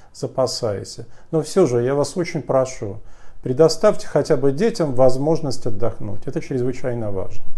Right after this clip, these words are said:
И если появится шанс, для себя урвите. Всё-таки не зря сказано: "Летом ма-, это маленькая жизнь". В России, к сожалению, лето обычно бывает коротким.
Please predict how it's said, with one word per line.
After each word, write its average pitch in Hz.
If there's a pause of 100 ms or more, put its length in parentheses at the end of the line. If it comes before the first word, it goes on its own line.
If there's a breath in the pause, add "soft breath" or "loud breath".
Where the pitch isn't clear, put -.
(380 soft breath)
И 190
если 156
появится 143
шанс, 185
для 123
себя 135
урвите. 113 (440 soft breath)
Всё-таки -
не 143
зря 165
сказано: 113
"Летом 139
ма-, 123
это 131
маленькая 123
жизнь". 104
В 110
России, 147
к -
сожалению, 135 (300 soft breath)
лето 123
обычно 117
бывает 110
коротким. 151